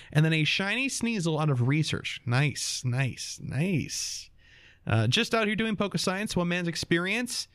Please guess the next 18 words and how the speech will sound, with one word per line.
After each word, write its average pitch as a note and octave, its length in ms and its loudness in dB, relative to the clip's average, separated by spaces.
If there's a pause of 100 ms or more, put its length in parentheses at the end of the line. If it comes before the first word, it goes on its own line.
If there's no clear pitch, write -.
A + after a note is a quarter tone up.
(260)
does A#2+ 160 4
not C3 260 2
indicate C#3 480 2
anything, C3 680 0 (220)
but C#3 160 2
averaging D3 540 4
one D#3+ 240 2
per E3 380 2
week E3 440 2
full E3+ 300 2
odds D3 280 2
encounter, F3 580 0 (320)
one F3 280 6
raid, F3+ 440 0 (300)
and C#3 300 4
one D#3+ 240 4
out E3 180 2
of C#3+ 160 0